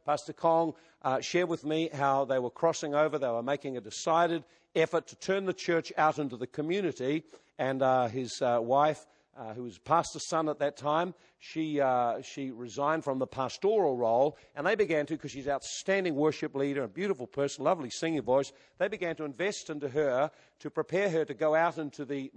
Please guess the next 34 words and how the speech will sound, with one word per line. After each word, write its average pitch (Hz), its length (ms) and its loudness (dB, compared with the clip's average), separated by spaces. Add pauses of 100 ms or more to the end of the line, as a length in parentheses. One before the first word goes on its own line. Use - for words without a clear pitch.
(140)
into 143 220 -8
the 135 120 -8
media. 147 460 -4
And 104 60 -10
their 123 80 -6
goal 208 300 4
was 143 360 4 (260)
to 131 80 -12
get, 143 260 -4
to 151 100 -10
get 143 220 -2
up 170 220 0 (280)
and 135 120 -4
get 156 200 -6
good 202 180 2
enough 170 220 -2
to 139 60 -16
get 147 140 -4
on 156 200 2
M 175 180 -2
T 160 240 -8
V, 127 480 -2 (260)
to 120 80 -18
hit 208 200 0
it 214 160 0
in 165 40 -6
America, 139 640 2
and 127 180 -6
then 151 160 -4
through 208 300 -4
that 143 260 2
reach 151 300 -4
into 135 260 -4
Asia. 170 480 -2